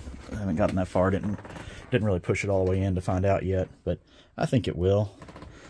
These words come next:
Probably be replacing these floor mats while I've got all the interior out anyway. Just be convenient. We might do carpet. We might do new, new rubber, but really floor covering's not that concerning.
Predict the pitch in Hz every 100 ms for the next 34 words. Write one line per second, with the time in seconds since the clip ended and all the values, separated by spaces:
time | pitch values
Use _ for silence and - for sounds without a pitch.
0 | - - - - 117 110 95 90 113 101
1 | 92 90 - 107 104 95 98 - 87 87
2 | 95 90 - - 92 87 80 - 101 95
3 | 92 90 92 98 82 90 85 - 73 76
4 | 76 92 90 82 - - - - 90 87
5 | - 80 - 90 87 90 87 90 90 82
6 | 85 82 _ _ _ _ - - 90 85
7 | 80 _ - - - - - - _ _
8 | _ - 104 92 95 92 92 85 85 -
9 | - _ _ - 101 95 90 87 - -
10 | - 143 123 139 110 113 107 107 110 107
11 | 104 98 104 120 107 104 104